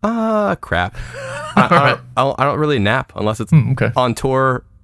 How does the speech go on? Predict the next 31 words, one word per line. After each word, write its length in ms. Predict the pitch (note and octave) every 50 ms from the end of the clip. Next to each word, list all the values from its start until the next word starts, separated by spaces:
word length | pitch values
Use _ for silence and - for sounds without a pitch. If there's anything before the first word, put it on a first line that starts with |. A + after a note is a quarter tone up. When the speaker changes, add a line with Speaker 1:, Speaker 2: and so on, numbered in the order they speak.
| - - _
Speaker 2:
Yeah. 160 | B2 G2+ D#2+
Speaker 1:
We 120 | - E3 E3
have 120 | C#3 B2
six 340 | - - F3+ F3+ E3 - -
hours 520 | E3 E3+ E3+ E3+ E3 D#3+ D3 C3+ C3+ C#3
in 280 | E3+ - - F#3 F3 E3
the 80 | D#3+ D#3
van. 240 | D3+ E3+ E3+ E3+ -
Like, 240 | B2 A#2 G#2+ G#2 -
then 120 | - A#2+ A#2+
I'll 120 | A2+ A2
nap. 260 | G#2 G2 F#2 G#2 G#2 -
But, 120 | G#2 G#2
like, 240 | - G2 G#2+ A2 -
any 200 | - B2 B2 B2 A#2
other 140 | A2+ G#2+
Speaker 2:
Right. 80 | G2+ F#2+
Speaker 1:
time, 180 | G2+ G2+ G2+ G2
I 80 | G2+
feel 160 | - - G#2+
like 160 | G2+ G2+ G2+ G2+
I 80 | F#2+
just 140 | G2 G2+ -
wake 180 | G#2 G2 G2+ -
up 160 | G2+ G#2+ -
and 80 | A2 G2
I 40 | -
feel 200 | - - - -
disoriented 680 | - F#2 F#2 - - F2 G2 F#2+ F#2 F#2 - - -
and 140 | - - -
gross. 380 | - G2 F2+ F2 - - -